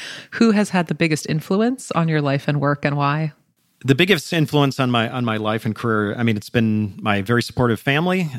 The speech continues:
Speaker 2: uh, from when I was a kid, and then, and then the great mentors I've had in my career.
Speaker 1: When are you your best self?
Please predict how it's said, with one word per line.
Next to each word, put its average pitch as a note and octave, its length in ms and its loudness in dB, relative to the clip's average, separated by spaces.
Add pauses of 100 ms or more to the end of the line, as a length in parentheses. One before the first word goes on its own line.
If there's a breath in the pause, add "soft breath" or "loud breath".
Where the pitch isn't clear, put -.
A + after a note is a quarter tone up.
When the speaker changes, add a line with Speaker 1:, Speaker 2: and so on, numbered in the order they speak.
Speaker 2:
uh, G#2+ 340 -2
from A2+ 180 -6
when G#2+ 120 -2
I G2+ 60 0
was G2 100 -6
a F#2+ 60 -8
kid, C3+ 400 0 (480 loud breath)
and A2 200 2
then, G#2+ 520 0
and G#2+ 120 -2
then G#2 220 2
the F#2+ 260 -2
great G#2+ 220 0
mentors G2 460 0
I've E2 100 -2
had E2 220 -6
in E2+ 60 -2
my D#2 100 -2
career. D#2+ 400 -2 (1000 loud breath)
Speaker 1:
When F3+ 160 4
are F3 60 2
you E3 160 2
your D3 180 0
best C#3+ 280 -4
self? - 460 -6